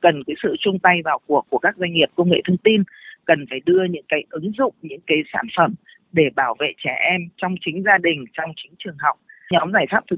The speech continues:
tư là chúng ta phải tiếp tục nâng cao năng lực cho cái nhóm thường trực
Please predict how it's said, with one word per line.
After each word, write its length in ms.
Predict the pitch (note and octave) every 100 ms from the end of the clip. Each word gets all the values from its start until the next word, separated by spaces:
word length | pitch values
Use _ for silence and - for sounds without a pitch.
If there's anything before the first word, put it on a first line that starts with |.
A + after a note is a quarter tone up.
| -
tư 260 | A#3 A3 F#3+ F3
là 140 | D3 -
chúng 100 | D3
ta 200 | F#3+ F3+
phải 180 | E3+ B2+ -
tiếp 100 | B3 -
tục 160 | F#3+ - - -
nâng 220 | D#3 F#3+
cao 320 | - F#3 F#3+
năng 280 | F3+ G3 G3
lực 160 | F#3+ E3 _ -
cho 180 | F#3 F3
cái 120 | E3+
nhóm 340 | E3 E3+ D3+ G#3+ - _ _ -
thường 160 | A3 D#3+ -
trực 180 | F3+